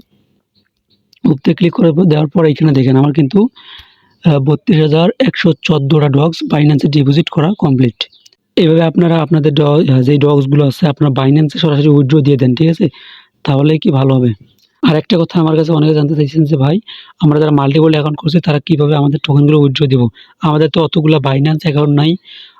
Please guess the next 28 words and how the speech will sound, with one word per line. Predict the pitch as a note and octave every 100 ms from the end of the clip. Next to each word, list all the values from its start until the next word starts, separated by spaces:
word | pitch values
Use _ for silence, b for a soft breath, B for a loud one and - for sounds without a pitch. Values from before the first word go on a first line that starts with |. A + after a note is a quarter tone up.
| _
আবার | D3+ C#3+
হচ্ছে | - C#3
Bybit | C#3+ C#3+ D#3
অ্যাকাউন্ট | C#3+ C#3+ C#3+
নাই, | D#3 D#3+
এমএক্সি | C#3+ C3+ -
নাই, | D#3+ E3 F#3+ B B B B B -
আমরা | G#3+ D#3 -
কীভাবে | - F3 D3 D3 D#3+ F#3+ - _ _ _ _ _ _
আমাদের | - D#3+ D#3
সব | - D#3 D3+
অ্যাকাউন্ট | D3 D#3 D3+ E3+ D3+
আমরা | D3+
উইথড্র | C#3+ C#3
দিব?" | C#3 C3 B B B _
ওটা | A3+ D#3+
নিয়ে | D#3+ E3 E3 -
টেনশনের | E3 D3+ D#3
কোনো | D#3 D#3
কারণ | D3+ C#3+
নাই, | D#3
চিন্তার | - C#3+ D3+
কোনো | D3 D3
কারণ | C#3+
নাই। | D3+ D3
তার | D3
কারণ | D3 D3 C#3+
হচ্ছে, | - E3+